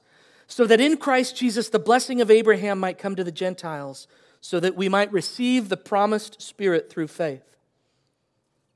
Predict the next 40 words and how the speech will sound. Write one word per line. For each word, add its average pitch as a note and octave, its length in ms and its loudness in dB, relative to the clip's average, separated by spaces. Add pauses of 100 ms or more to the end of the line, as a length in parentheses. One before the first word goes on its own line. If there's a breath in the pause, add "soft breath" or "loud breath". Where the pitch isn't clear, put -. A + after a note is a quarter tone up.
(120)
And G3 140 -2
this C4 100 -2
is B3 120 -6
one C4+ 140 4
of C4 60 4
those A#3 180 2
areas A#3 340 4
that G3+ 140 -2
I'm G#3+ 140 -2
not A3+ 200 0
gonna A#3 140 -6
have G3+ 280 -2 (320 soft breath)
time A#3 260 0
to A3+ 60 2
make A3 180 2
a F#3+ 60 0
deep G#3+ 240 -6
dive G#3 260 4
into G#3 400 -2
today. E3+ 540 -2 (1000 soft breath)
But G#3+ 80 4
it's A3+ 140 2
important A#3+ 440 4
to A#3 60 -6
say A3+ 260 4
this, G3+ 400 0 (240 soft breath)
that F#3+ 100 -4
the G#3+ 60 -2
comparison C4 680 0
is F#3+ 100 -6
between G3+ 360 -6
the F#3 100 -2
law G3 380 0 (260 soft breath)
and F#3 100 -4
the F#3 60 -2
faith F#3 380 0
in F3 80 -6
this, E3+ 180 -8 (320 soft breath)
in F3+ 140 -2
this A3 260 2